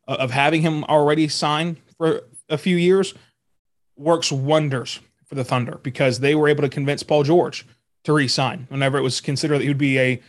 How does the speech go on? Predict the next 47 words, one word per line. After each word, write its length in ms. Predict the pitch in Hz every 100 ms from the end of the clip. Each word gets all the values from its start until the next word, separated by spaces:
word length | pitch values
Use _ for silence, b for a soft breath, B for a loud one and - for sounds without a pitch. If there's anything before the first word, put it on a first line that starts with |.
| b b _ _ _ 127
destined 420 | 175 165 - 185
to 60 | 170
play 180 | - 170
with 80 | 160
LeBron 480 | 143 151 151 151
in 100 | 147
L 200 | 147 143
A. 160 | 151 - b b -
Like, 100 | 139
we 100 | 175
forget 420 | 175 180 151 185
because 200 | 156 165
of 40 | 143
how 100 | 143
messy 300 | 139 139 156
that 120 | 139
ending 260 | 143 156
was. 280 | 165 185 185 - _ _ _ _ _ _ _ _ _ _ _ -
You 120 | 147
locked 320 | 160 233 -
up 140 | 247
Paul 160 | - 220
George. 420 | 180 196 - - - _ _ _ _ _ _ -
And 120 | 160
had 280 | 147 175 196
you 80 | 226
had 120 | 202
better 200 | 196 208
playoff 300 | - 202 202
success, 520 | 214 202 226 233 -
you 60 | 160
still 300 | 147 - 214
would 100 | 208
have 160 | 202 185
Paul 180 | 180
George 280 | 165 175 170
today. 440 | - 175 185 143 143 _ _ _ _ _ _ -
But 140 | 151
they, 120 | 170
the, 220 | 156 165 165
the, 160 | 160
but 140 | 156 -
the 80 |
pairing 240 | 139 220 226
just 120 | 147
didn't 200 | 143 -
work. 300 | 123 117 -